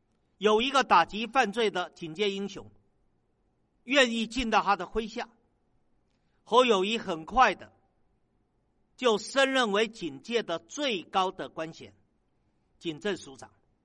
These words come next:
紧接着在二零零四年三月十九号，本来竞选属于绝对劣势的陈水扁，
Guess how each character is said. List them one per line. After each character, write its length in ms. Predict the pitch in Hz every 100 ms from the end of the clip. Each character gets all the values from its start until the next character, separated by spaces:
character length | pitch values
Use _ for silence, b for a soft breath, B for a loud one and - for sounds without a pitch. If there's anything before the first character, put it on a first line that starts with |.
| _ _ _ _ _ _ _ _ _ _ _ _ _ _ _ _
紧 280 | - 240 220
接 220 | 220 285
着 160 | 240 233
在 240 | 247 233
二 160 | 247 233
零 200 | 208 214
零 160 | 202
四 200 | 208 233
年 400 | 196 180 190 208 b b
三 360 | - - 247 240
月 160 | 240 202
十 300 | - 240 240
九 240 | 190 113
号， 240 | - 135 - _ _ _ _ _ _ _ _ _ _ _ _ _
本 220 | - 226 208
来 160 | 226
竞 300 | 262 302 254
选 260 | 202 202 240
属 260 | - 170
于 240 | 147 180 196 b b
绝 320 | - 190 214
对 220 | 233 254
劣 200 | 202 247
势 160 | 196 208
的 140 | 180
陈 220 | 170 170 170
水 160 | 190
扁， 160 | 156